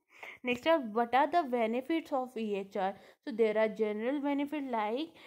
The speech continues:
improved data integrity, means,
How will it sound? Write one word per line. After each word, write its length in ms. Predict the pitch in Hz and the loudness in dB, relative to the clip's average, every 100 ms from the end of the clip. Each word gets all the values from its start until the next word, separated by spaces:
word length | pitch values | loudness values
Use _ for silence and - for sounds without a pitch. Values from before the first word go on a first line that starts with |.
| - | -10
improved 600 | 240 247 233 294 311 233 | -2 0 2 2 2 2
data 320 | 233 214 240 | 0 2 0
integrity, 880 | 240 226 214 208 208 208 208 240 330 - - - | 0 0 -2 -2 -2 -2 -2 -4 -4 -8 -18 -6
means, 460 | 247 240 311 - | 0 2 0 -4